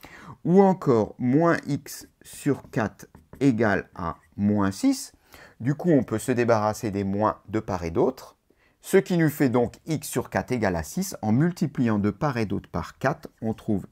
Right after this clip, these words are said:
x est égal à six fois quatre, c'est-à-dire x égale à vingt-quatre. Et bien finalement, f de x est égal à zéro pour x égale vingt-quatre, on peut le noter ici. Deuxième étape, et bien maintenant on va déterminer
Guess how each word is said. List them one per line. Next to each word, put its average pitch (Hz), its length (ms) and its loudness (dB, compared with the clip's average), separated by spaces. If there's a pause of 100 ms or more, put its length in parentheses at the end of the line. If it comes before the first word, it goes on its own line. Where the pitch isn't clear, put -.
(120)
x - 360 -6
est 120 200 -4
égal 98 460 -2
à 69 180 -10 (220)
six - 520 -8 (120)
fois - 240 -2
quatre, - 260 -6
c'est-à-dire 95 500 -6
x 147 380 -10
égale 156 480 -2
à 156 220 -4 (520)
vingt-quatre. 180 600 0 (340)
Et - 100 2
bien 254 160 8
finalement, 185 580 4
f 156 180 4
de 139 180 0
x - 300 -10
est 151 180 -4
égal 117 240 0
à 98 80 0
zéro 87 400 -8 (220)
pour 151 200 0
x - 200 -4
égale 101 260 -4
vingt-quatre, 92 580 -6 (120)
on 107 60 -10
peut - 360 -4
le 131 160 -2
noter 135 480 -4 (140)
ici. - 280 -18 (2000)
Deuxième 247 560 4
étape, 92 380 0
et 85 40 -10
bien 87 140 -4
maintenant 110 380 0
on - 20 2
va 92 120 0
déterminer 92 840 -2